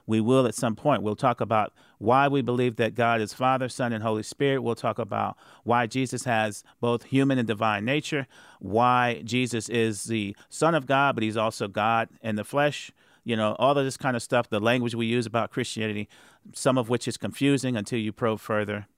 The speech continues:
and some of which is mysterious. Uh, we can only grasp so much of it. But the point of this show is to help encourage Christians to become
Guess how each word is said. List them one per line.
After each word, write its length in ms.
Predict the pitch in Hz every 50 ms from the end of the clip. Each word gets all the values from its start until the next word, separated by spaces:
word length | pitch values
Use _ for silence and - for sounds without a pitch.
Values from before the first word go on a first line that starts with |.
| _ _ _ _ _ _ - 113
and 100 | 107 -
some 180 | - 156 165
of 160 | 156 127 113
which 240 | 123 120 117 - - -
is 300 | 117 110 110 107 - 120
mysterious. 640 | 113 110 - - 143 143 147 143 143 139 - - - _ - - - - _ -
Uh, 160 | - 104 107 113
we 100 | 113 117
can 160 | - 113 107
only 220 | 107 110 110 113 113
grasp 580 | 117 - 110 113 113 110 107 107 - - -
so 220 | - - 113 104 104
much 240 | 117 123 117 -
of 100 | 110 101
it. 140 | 98 90 95
But 200 | - 104 98 - _ - - - - -
the 100 | - 113
point 240 | - - 180 190 185
of 80 | 165
this 140 | 147 160 170
show 380 | - - - 104 101 101 101 -
is 160 | 117 117 -
to 180 | - - 120 104
help 220 | 127 123 117 -
encourage 720 | 120 113 110 - - - 170 196 202 165 117 98 - - - - - - _
Christians 440 | - - 120 - - - 104 104 -
to 100 | - 123
become 500 | 104 117 - - 123 117 110 104 104 98